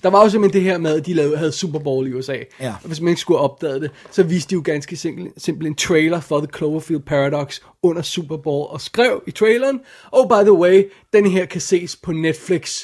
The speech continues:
Speaker 1: når, når, når, når gamet her er overstået."
Speaker 2: Ja.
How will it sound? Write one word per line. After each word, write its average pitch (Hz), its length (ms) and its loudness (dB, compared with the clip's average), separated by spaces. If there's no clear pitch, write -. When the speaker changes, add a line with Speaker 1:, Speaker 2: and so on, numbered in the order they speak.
Speaker 1:
når, 165 260 -2
når, 156 400 2
når, 160 460 -2
når 151 200 -2
gamet 151 360 0
her 160 100 2
er 135 40 0
overstået." 131 560 -6
Speaker 2:
Ja. 135 120 -8